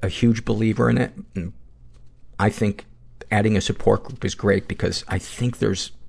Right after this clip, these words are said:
also something that is really great that happens when we are in a group with people who share our same experience and who are walking that same path.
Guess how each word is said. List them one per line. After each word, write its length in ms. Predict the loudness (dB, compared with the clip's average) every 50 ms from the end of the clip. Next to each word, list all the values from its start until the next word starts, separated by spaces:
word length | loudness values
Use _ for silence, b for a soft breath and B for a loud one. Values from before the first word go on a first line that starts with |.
| -18 -6 0
also 360 | 4 4 4 4 4 2 0
something 460 | 0 0 0 -2 -2 0 0 0 0
that 180 | 0 0 -4 -6 -10 -20 -20 -20 -20 -20 -20 -20 -20 -20 -20 -20 -20 -10 -8
is 220 | -6 -6 -4 0
really 260 | 4 4 4 4 4
great 300 | 2 4 4 2 2 2
that 100 | 0 0
happens 420 | 0 0 0 0 0 0 0 -2 -2
when 380 | 0 2 2 4 4 4 4
we 240 | 2 2 2 0 0 0
are 360 | 0 0 2 2 0 -2 -4 B B B B B B B B B B B B B B B B B 0 4
in 160 | 6 8 8
a 40 | 6
group 460 | 6 4 4 6 6 6 6 2 -4 -14 -14 -16 -18 -18 -18 -18 -18 -18 -20 -20 -20 -20 -18 -18 -20 -20 -20 -20 -20 -20 -20 -20 -12 -2
with 200 | 0 0 0 2
people 480 | 4 2 2 2 2 2 0 0 0 -4 -12 -16 -16 -14 -12 -12 -12 -12 -14 -16 -16 -16 -18 -16 -16 -16 -16 -16 -16 -18 -14 -10 -4
who 180 | 0 0 2 2
share 340 | 2 4 6 8 8 8 6
our 180 | 2 -2 -4
same 220 | -2 -2 -4 -4 -4
experience 720 | -6 -8 -10 -8 -8 -8 -8 -10 -14 -14 -16 -18 -18 -20 -20 -20 -20 -20 -20 -20 -20 -20 -20 -20 -18 -16 -8 -4
and 220 | -2 0 0 0
who 340 | 0 2 2 2 0 0 -4 -6 -12 -20 -20 -20 -20 -20 -20 -20 -20 -20 -20 -20 -20 -20 -20 -20 -20 -20 -20 -20 -20 -20 -20 -20 -6 0
are 100 | 2 4
walking 320 | 6 4 4 4 4 2 2
that 160 | 2 0 -2
same 200 | -2 -2 -2 0
path. 440 | -2 -4 -4 -6 -8 -12 -16 -18